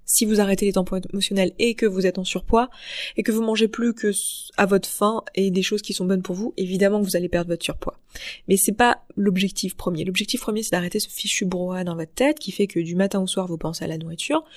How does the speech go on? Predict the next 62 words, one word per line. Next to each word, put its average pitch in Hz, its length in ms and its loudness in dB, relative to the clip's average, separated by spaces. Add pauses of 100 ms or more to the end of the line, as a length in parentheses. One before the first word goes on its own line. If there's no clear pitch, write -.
(360)
que - 120 4
le 240 100 6
seul 233 160 6
moment 220 180 0
de 208 60 -2
votre 196 140 2
journée 196 280 2
où 185 80 -2
tout 185 140 -8
se - 80 -8
passe 196 200 2
bien, 202 200 0
c'est 175 160 0
le 233 240 8
moment 233 340 4
où 170 160 4
enfin 226 420 0
vous 175 120 -4
pouvez 208 240 2
vous 190 100 -6
poser 202 220 2
sur 190 140 0
votre 190 180 -4
canapé 202 380 0 (280)
à 196 140 2
manger 196 240 2
votre 196 260 -2
truc, 214 400 -2
euh, 160 100 2
peu 165 160 -4
importe 190 280 -4
ce - 40 -6
que 202 80 0
c'est, 196 260 2
c'est 180 180 -2
du 165 100 -6
salé, 202 260 2
du 175 100 -2
sucré, - 380 -2 (560)
euh, 185 220 0
alors 190 240 2
que - 80 0
votre 190 220 0
conjoint 208 240 0
n'est 185 100 0
pas 202 100 -2
encore 208 220 2
rentré 190 380 0
ou 185 60 2
vos 180 120 -4
collègues 185 300 0
ne 180 60 -6
sont 165 140 -4
pas 190 120 -4
encore 190 220 -2
arrivés 185 360 -4
et 160 60 -4
que 160 100 -10
vous 160 180 -8
êtes 160 80 -10
tout - 140 -8
seul. 262 300 4